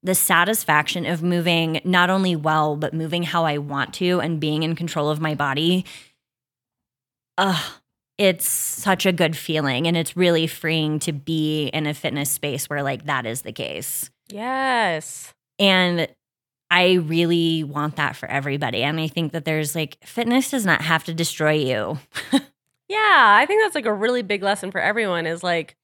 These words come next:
Speaker 2: you shouldn't have to dread moving your body. You shouldn't have to feel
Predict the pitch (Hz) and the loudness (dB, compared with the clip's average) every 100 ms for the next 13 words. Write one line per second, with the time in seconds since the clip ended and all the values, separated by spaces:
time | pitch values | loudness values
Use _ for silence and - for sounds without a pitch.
0 | _ - _ _ _ _ 220 254 - 339 | _ -20 _ _ _ _ -4 -2 -2 -4
1 | 294 277 - 240 180 175 185 214 196 165 | 0 -2 0 -6 -2 4 6 6 4 0
2 | - _ 196 185 170 175 170 156 175 156 | -10 _ -6 -4 -2 -2 0 2 2 0
3 | 127 123 175 - 226 202 190 196 - 190 | -6 -8 -8 -8 -8 -6 -4 -4 -4 -14
4 | - 190 190 185 180 175 170 | -12 -6 -2 -2 -2 -4 -4